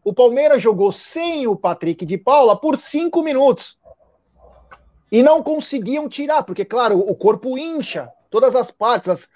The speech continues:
e não conseguiam tirar o brinco do cara, velho. Uma das coisas mais bizarras que eu vi na vida. Felipe Melo até perdeu a cabeça com o Patrick de Paula.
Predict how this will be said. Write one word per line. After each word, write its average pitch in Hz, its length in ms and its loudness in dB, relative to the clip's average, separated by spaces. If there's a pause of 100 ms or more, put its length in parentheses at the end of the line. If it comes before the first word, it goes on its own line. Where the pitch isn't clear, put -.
(800)
e 240 80 4
não 285 140 4
conseguiam 285 420 -2
tirar 285 280 2
o 285 80 -2
brinco 277 320 -8
do 277 120 -8
cara, 220 400 -6
velho. 117 280 -14 (480)
Uma 262 200 2
das 285 160 4
coisas 285 320 0
mais 269 380 -4
bizarras 247 720 -8
que 262 80 -12
eu 233 80 -6
vi 220 120 -10
na 262 160 -6
vida. 151 440 -10 (280)
Felipe 233 360 0
Melo 240 180 4
até 247 160 4
perdeu 247 320 4
a - 20 2
cabeça 220 540 4
com - 80 -16
o - 40 -20
Patrick 139 300 -8
de 135 80 -8
Paula. 117 260 -10